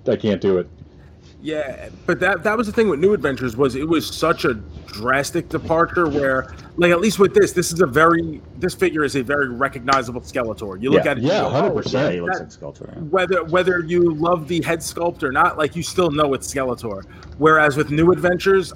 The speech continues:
Speaker 2: I, like, you definitely didn't know He-Man was He-Man unless he was in the packaging with seventy-two
Speaker 3: Yeah.
Speaker 2: font block letters that spelled out He-Man with a big
Speaker 3: <laughs>
Speaker 2: arrow pointing down, you know?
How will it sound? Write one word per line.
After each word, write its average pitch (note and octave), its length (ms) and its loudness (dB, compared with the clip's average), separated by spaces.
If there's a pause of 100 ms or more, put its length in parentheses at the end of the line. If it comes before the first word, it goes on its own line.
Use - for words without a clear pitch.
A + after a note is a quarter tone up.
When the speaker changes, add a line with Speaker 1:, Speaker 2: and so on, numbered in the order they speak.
(120)
Speaker 2:
I, C#3 260 0
like, C#3+ 240 -2
you E3 80 -2
definitely D3 480 0
didn't C3 240 -4
know B2+ 160 0
He-Man B2 360 -4
was A2 120 -8
He-Man B2 480 -4
unless B2 420 -2
he C#3+ 160 -4
was C3 160 -2
in C3+ 120 -2
the B2 40 0
packaging B2 600 -2 (320)
with C3+ 200 0 (300)
seventy-two E3 800 -2 (100)
Speaker 3:
Yeah. - 80 -14
Speaker 2:
font D#3 380 2
block D3 320 0
letters C#3 360 0
that C3 160 -2
spelled C3+ 360 -4
out C#3 200 2
He-Man C#3+ 640 -2
with C3 160 -2
a C3 40 -12
big C3 220 0
Speaker 3:
<laughs> C3+ 120 4
Speaker 2:
arrow C3 220 2
pointing B2 440 -4
down, A2 440 -4
you B2 80 -4
know? A#2 240 -4